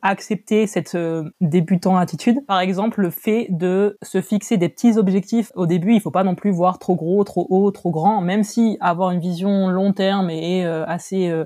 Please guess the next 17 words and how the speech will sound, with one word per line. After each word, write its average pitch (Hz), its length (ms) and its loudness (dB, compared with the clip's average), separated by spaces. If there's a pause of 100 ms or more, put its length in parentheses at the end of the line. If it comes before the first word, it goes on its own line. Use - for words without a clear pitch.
globale, 185 520 2
c'est - 180 -12
quand 175 80 -6
même 190 160 0
intéressant 185 500 -2
et 180 60 -2
important. 165 480 -6
L'exemple 175 320 2
du 165 100 -4
podcast. 202 540 -2
Si - 260 -4
on 208 80 2
se 202 140 0
lance 202 340 2
en 196 100 0
se 170 60 -2
disant, 190 480 0